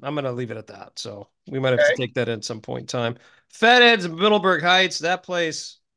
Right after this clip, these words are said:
Speaker 1: every time I go there, it looks like it's bigger. I, I don't
Speaker 2: Okay.
Speaker 1: know. I just, that, that place is just unreal. So, Ted, that's the group I had. That's what I did. I also went to, uh, Loggerheads,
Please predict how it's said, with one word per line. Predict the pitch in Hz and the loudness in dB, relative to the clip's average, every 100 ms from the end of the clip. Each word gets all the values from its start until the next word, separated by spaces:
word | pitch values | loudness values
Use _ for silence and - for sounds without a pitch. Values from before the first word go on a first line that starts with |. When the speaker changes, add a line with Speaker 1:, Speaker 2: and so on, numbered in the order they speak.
| _ _ _ _ | _ _ _ _
Speaker 1:
every | 294 381 | -6 -4
time | 403 320 | -4 -2
I | |
go | 170 175 | 0 -2
there, | 139 120 | -2 -6
it | 127 | -8
looks | 151 185 | -8 -8
like | 147 | -8
it's | 135 107 | -10 -10
bigger. | 123 123 - - _ _ _ _ _ _ _ _ _ _ _ | -8 -8 -8 -16 _ _ _ _ _ _ _ _ _ _ _
I, | 190 208 | -4 0
I | 247 | 4
don't | - | 6
Speaker 2:
Okay. | 220 | 6
Speaker 1:
know. | 226 | 6
I | 196 180 165 | 2 -2 -4
just, | 165 151 | -8 -8
that, | 190 196 - | -6 -6 -4
that | 196 | -6
place | 180 160 127 | -2 -6 -6
is | 117 - - _ _ | -12 -14 -18 _ _
just | 131 - | -18 -12
unreal. | 117 107 101 98 _ _ | -12 -14 -20 _ _ _
So, | - - 98 _ _ _ _ _ _ _ _ _ _ - | -20 -18 -20 _ _ _ _ _ _ _ _ _ _ 0
Ted, | 247 | 2
that's | 269 285 - | 4 2 0
the | |
group | 208 262 262 | -4 -4 0
I | 247 | 2
had. | 233 247 269 151 - _ _ _ _ | 4 2 2 -2 -8 _ _ _ _
That's | 147 180 | -10 -10
what | 202 | -4
I | 214 | -4
did. | 208 214 | -2 0
I | 175 | 2
also | 180 185 196 | 0 -4 -6
went | 185 175 | -8 -6
to, | 185 170 151 | -6 -4 -2
uh, | 143 135 120 113 _ _ | -2 -2 -6 -10 _ _
Loggerheads, | 147 196 226 220 220 214 202 185 - - | -2 0 0 -2 -2 -2 -4 -10 -14 -18